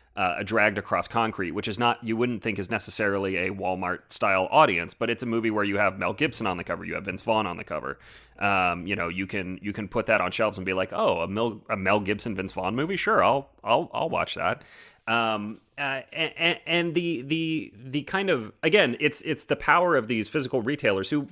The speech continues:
frankly, we on the internet, you know, we sit here all the time and talk on Twitter and, and on Facebook and stuff, and we're, we, we don't really think about the actual, uh, the actual power of these retailers to kind of make or break titles. I, I, I,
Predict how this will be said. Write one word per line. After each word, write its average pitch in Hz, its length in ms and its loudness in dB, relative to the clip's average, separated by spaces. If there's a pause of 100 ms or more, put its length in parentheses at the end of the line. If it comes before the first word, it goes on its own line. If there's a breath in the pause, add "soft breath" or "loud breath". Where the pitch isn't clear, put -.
(140)
frankly, 226 440 2
we 110 320 4
on 101 240 2
the 101 140 0
internet, 98 440 -2
you 110 60 -2
know, 92 160 2
we 95 120 -4
sit 95 180 -6
here 90 200 -2
all 85 140 -2
the 92 60 -2
time 87 280 -2
and 87 160 -10 (540 loud breath)
talk 92 240 -2
on 95 140 2
Twitter 98 560 6
and, 87 340 -6
and 90 220 -4
on 85 240 -6
Facebook 104 460 -2
and 98 100 -4
stuff, 110 200 -2
and 104 80 -6
we're, 110 200 -2
we, 113 220 -2
we 127 120 2
don't 143 120 2
really 127 140 2
think 135 220 -2
about 110 220 2
the 113 100 0
actual, 101 640 2 (460 soft breath)
uh, 87 460 -2
the 104 100 4
actual 107 260 2
power 139 420 6
of 95 80 4
these 92 200 -2
retailers 101 440 0
to - 80 -12
kind 110 160 0
of 92 80 0
make 101 220 2
or 95 60 0
break 87 220 0
titles. - 480 4 (120)
I, 113 40 0
I, 113 40 6
I, 107 540 0